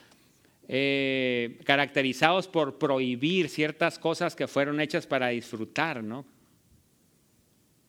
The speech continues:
"Con acción de gracias", dice la Escritura, ¿no? Ahora, hermanos, esto no significa que no podemos ayunar, ¿no? Voluntariamente, tal como la opción en Primera de Corintios siete, ustedes lo han leído,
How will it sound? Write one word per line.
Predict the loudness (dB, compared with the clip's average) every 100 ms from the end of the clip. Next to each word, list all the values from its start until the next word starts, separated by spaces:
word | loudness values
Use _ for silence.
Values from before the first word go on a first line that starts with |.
| _
"Con | -10 -6
acción | -6 -6 -4 -2
de |
gracias", | -2 -2 -4 -8 -10
dice | -10 -12 -16
la |
Escritura, | -14 -14 -10 -10 -10
¿no? | -12 -14 -18 _ _ _ _ _ _ _ _ -20 _ _ _ _ _ _
Ahora, | 0 2 4 2 0
hermanos, | 0 -2 -2 -4
esto | -4 -2
no | -2
significa | -2 -2 0 2 2
que | 0
no | -4 0
podemos | 0 0 0 -2
ayunar, | -2 -2 0 0 -2
¿no? | -4 -4
Voluntariamente, | -4 0 2 2 2 0 -2 -2 -4
tal | 0 -2
como | 0 -2 -2
la | 0 -2
opción | -2 -2 0 0
en | -2 -2 -4
Primera | -4 -2 2 0
de | 0
Corintios | -2 -2 -2 -4
siete, | 0 0 0
ustedes | -2 0 0
lo | 0
han | 0
leído, | 2 2 0 -2 -6